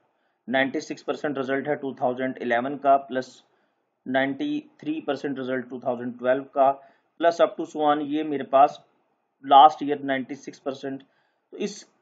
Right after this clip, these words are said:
इस complete result को आपने टेन पे divide कर दिया। This is processing। इन तमाम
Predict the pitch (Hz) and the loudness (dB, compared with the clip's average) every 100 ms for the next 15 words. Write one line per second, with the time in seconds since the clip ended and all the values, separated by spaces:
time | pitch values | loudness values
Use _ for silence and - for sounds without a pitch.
0 | - - - _ 196 185 214 220 196 190 | -12 -12 -12 _ -6 -4 -4 -2 0 2
1 | 185 185 170 165 185 180 170 156 131 107 | 2 6 6 6 0 0 0 -2 -2 -2
2 | 101 101 95 92 - _ _ _ _ _ | -4 -12 -14 -20 -20 _ _ _ _ _
3 | _ 202 202 180 156 127 107 - 78 _ | _ 0 2 0 0 0 -2 -12 -20 _
4 | _ _ _ _ _ _ _ _ _ _ | _ _ _ _ _ _ _ _ _ _
5 | _ - 127 151 143 104 131 139 143 156 | _ -14 -8 -6 -6 -10 -8 -2 -2 -4